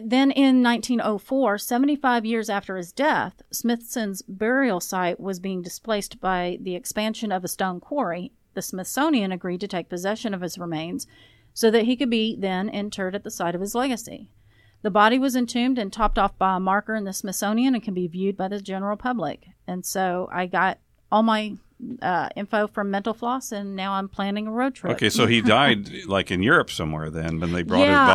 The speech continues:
Speaker 2: body?
Speaker 1: and, and I don't really know, uh, where he died, 'cause he was very well traveled, but he
Speaker 2: Right.
Speaker 1: just didn't happen to come to America.
Speaker 2: Interesting, really interesting.
Speaker 1: Until after
Speaker 2: Well,
Speaker 1: that.
Speaker 2: we're, we're all in the, uh, uh,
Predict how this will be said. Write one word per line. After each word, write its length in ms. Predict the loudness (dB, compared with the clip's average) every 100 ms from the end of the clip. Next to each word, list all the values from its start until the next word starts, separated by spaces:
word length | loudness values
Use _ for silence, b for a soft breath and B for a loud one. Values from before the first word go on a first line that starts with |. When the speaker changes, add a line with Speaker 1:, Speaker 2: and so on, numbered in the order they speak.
| 6
Speaker 2:
body? 100 | 4
Speaker 1:
and, 140 | 0
and 140 | 0 2
I 80 | 4
don't 180 | 2
really 220 | 4 4 4
know, 340 | 4 2 2
uh, 540 | 2 4 4 4 0
where 320 | -2 0 2 2
he 100 | 2
died, 160 | 2
'cause 140 | 0 0
he 120 | 2
was 160 | 2
very 380 | 0 0 2 2
well 240 | 4 2 2
traveled, 480 | 0 0 0 -4 -6
but 100 | -8
he 140 | -4
Speaker 2:
Right. 220 | 0 2
Speaker 1:
just 500 | 2 2 0 -8 -14
didn't 440 | -8 -6 -6 -2 0
happen 360 | 0 0 -4 -6
to 60 | -8
come 220 | -6 -6
to 140 | -6 -6
America. 560 | -6 -8 -10 -12 -14 -18 _ _
Speaker 2:
Interesting, 480 | -8 -6 -6 -6 -2
really 260 | 0 2 0
interesting. 460 | -2 -8 -10 -12 -14 _ _ -14
Speaker 1:
Until 300 | -8 -6 -6
after 240 | -6 -2
Speaker 2:
Well, 80 | 2
Speaker 1:
that. 60 | 4
Speaker 2:
we're, 200 | 4 4
we're 240 | 4 8
all 200 | 6 6
in 220 | 4 0 -2
the, 240 | -2 0
uh, 500 | -2 -6 -16 _ -12
uh, 400 | -10 -8 -8 -10